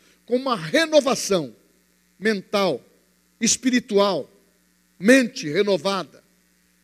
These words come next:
para que nós tenhamos uma convicção daquilo que nós falamos, porque está na nossa mente e está no nosso coração. Está na nossa mente porque nós renovamos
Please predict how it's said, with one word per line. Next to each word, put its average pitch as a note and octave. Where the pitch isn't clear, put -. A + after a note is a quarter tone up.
para G#3
que A3
nós A3
tenhamos A3
uma C4
convicção D4+
daquilo C4+
que B3
nós A#3
falamos, D4
porque A3+
está F#3
na D3+
nossa C4
mente A#3+
e G3+
está G3
no E3+
nosso C#3+
coração. C3+
Está A#3+
na B3
nossa B3
mente D4+
porque C#4
nós C4+
renovamos C4+